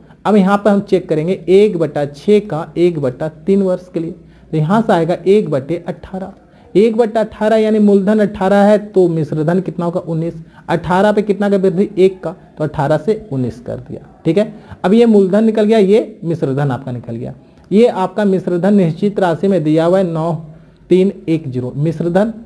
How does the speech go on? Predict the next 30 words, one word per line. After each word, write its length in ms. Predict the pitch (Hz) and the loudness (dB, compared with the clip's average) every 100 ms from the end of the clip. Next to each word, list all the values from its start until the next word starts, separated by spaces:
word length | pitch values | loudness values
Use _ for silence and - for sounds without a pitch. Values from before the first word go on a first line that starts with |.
| - | -12
तो 80 | 147 | -6
मिश्र 340 | 160 170 196 | -2 -2 0
धन 220 | 190 226 233 | 2 0 0
का 120 | 220 | -2
तुलना 420 | 220 196 190 196 | 0 0 2 0
कर 180 | 190 165 | -2 -2
देंगे 320 | 160 156 196 | 0 0 -2
मिश्र 440 | 170 160 - 143 | -2 -4 -4 -4
धन 260 | 123 127 117 - | -4 -4 -6 -10
से, 120 | 123 - - | -16 -14 -8
मिश्र 300 | 143 156 151 | -6 -4 -4
धन 140 | 170 | -2
का 120 | 190 | -2
तुलना 520 | 190 190 190 233 - - 151 | 0 0 2 0 -4 -12 -6
मिश्र 320 | 165 165 185 | -4 -2 0
धन 220 | 180 208 | 2 2
से 120 | 214 | 2
कर 180 | 214 214 | 2 2
देंगे। 320 | 196 208 226 - - - - 131 | 2 0 -2 -6 -18 -20 -16 -4
धनराशि 600 | 139 175 165 160 165 226 | 0 2 2 2 2 -2
पूछा 300 | 226 214 214 | -2 0 4
यानी 240 | 196 170 | 4 2
मूलधन 400 | 160 160 160 196 | 0 -2 0 0
पूछा, 280 | 202 190 196 | 0 0 0
तो 120 | 190 | 0
मूलधन 340 | 156 143 147 175 | -2 -2 0 -2
कितना 380 | 170 175 185 202 | -2 -4 -4 0
है? 260 | 202 214 - - - - - | 0 -2 -8 -20 -20 -10 0
सिक्स 240 | 233 226 | 0 0
सिक्स 460 | - - 214 226 | -14 0 0 0